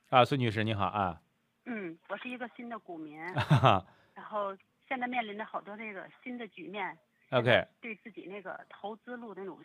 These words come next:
Speaker 2: 心态不是掌握得很好。
Speaker 1: 嗯。
Speaker 2: 我不知道今年在这种新的，呃，供给侧改革之下呢，
Speaker 1: 嗯。
Speaker 2: 应该朝着哪个方向去走？刚才我也听到了您说的好多的其他的同-，那个打进来的电话。
Speaker 1: 是。
Speaker 2: 现在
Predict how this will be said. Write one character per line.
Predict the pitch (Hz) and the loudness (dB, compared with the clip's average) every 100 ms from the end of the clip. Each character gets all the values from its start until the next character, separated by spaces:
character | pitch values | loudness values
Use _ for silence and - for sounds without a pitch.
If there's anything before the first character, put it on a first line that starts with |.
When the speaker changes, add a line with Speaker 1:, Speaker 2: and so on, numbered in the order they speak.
| - | -14
Speaker 2:
心 | 247 262 | -8 -6
态 | - 269 190 - | 0 0 0 -8
不 | - 170 | -18 -12
是 | - 180 160 - - | -6 -4 -4 -8 -10
掌 | 185 - | -10 -8
握 | |
得 | 190 | -10
很 | 180 147 | -10 -12
好。 | 165 - - - | -12 -12 -10 -2
Speaker 1:
嗯。 | 151 135 104 | 0 2 0
Speaker 2:
我 | 92 | -4
不 | 175 214 | -8 -4
知 | 226 | 2
道 | 214 | 2
今 | - 226 | 0 -6
年 | 208 175 202 | -4 -2 -2
在 | 214 196 | -2 -2
这 | 208 | -4
种 | 165 165 - | -10 -14 -12
新 | 233 | -8
的， | 220 185 - - - - _ | -4 -4 -8 -16 -20 -20 _
呃， | 180 165 156 147 | -12 -10 -12 -12
供 | 202 | -12
给 | 175 - | -10 -10
侧 | 190 | -8
改 | 165 160 | -8 -8
革 | 165 | -12
之 | 165 202 | -14 -8
下 | 220 185 | -4 -4
呢， | 160 139 - - | -4 -12 -14 -4
Speaker 1:
嗯。 | 156 135 | 0 0
Speaker 2:
应 | |
该 | 98 190 | 0 -4
朝 | - 160 | -6 -10
着 | 170 | -10
哪 | 185 | -12
个 | - _ | -16 _
方 | 196 208 | -10 -6
向 | 240 | -6
去 | - - 254 | -6 -12 -12
走？ | - - _ _ - | -12 -12 _ _ 0
刚 | 269 | 2
才 | 277 | 2
我 | 277 | 0
也 | 214 | -2
听 | 262 | 0
到 | 254 220 | 2 2
了 | |
您 | 180 196 | 2 -6
说 | - 208 | -6 -8
的 | 196 | -8
好 | 208 | -8
多 | 185 | -10
的 | 208 | -12
其 | 196 226 | -12 -14
他 | 208 | -10
的 | 214 185 175 - | -6 -6 -8 -12
同-， | - 160 - _ - | -16 -16 -18 _ -18
那 | 180 | -14
个 | 156 147 - | -14 -16 -8
打 | 156 | -8
进 | 147 180 | -6 -10
来 | 156 | -10
的 | 175 | -10
电 | 190 190 | -8 -8
话。 | 196 175 | -4 0
Speaker 1:
是。 | 147 104 - _ - - | 4 4 2 _ -20 -18
Speaker 2:
现 | - 233 | -6 -4
在 | 214 220 | 2 0